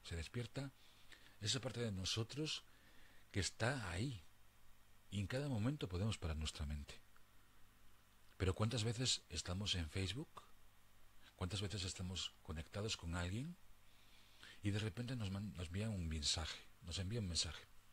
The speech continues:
por Messenger. Y de repente, en ese momento que estás hablando con tu amigo, te llega otro mensaje de tu, de tu otro amigo. Y tenemos cinco mil <laughs> amigos en Facebook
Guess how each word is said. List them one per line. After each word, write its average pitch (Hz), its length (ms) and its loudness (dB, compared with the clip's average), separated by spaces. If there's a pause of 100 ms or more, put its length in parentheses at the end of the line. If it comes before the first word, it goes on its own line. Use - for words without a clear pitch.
(260)
por 80 180 -4
Messenger. 71 460 -2 (640)
Y 104 80 4
de 110 80 8
repente, 143 600 4
en 135 100 2
ese 127 160 4
momento 117 360 2
que 110 60 2
estás - 280 2
hablando 104 280 2
con 92 160 0
tu 92 100 2
amigo, 156 440 2 (800)
te 107 120 6
llega 110 300 4
otro 110 260 6
mensaje 98 480 8
de 85 100 2
tu, 85 120 -2 (100)
de 87 200 0
tu 95 140 4
otro 98 220 4
amigo. 85 340 2 (420)
Y - 60 -4
tenemos 110 600 4
cinco 92 300 2
mil 120 180 6
<laughs> - 120 8
amigos 123 340 6
en 107 120 6
Facebook 135 560 2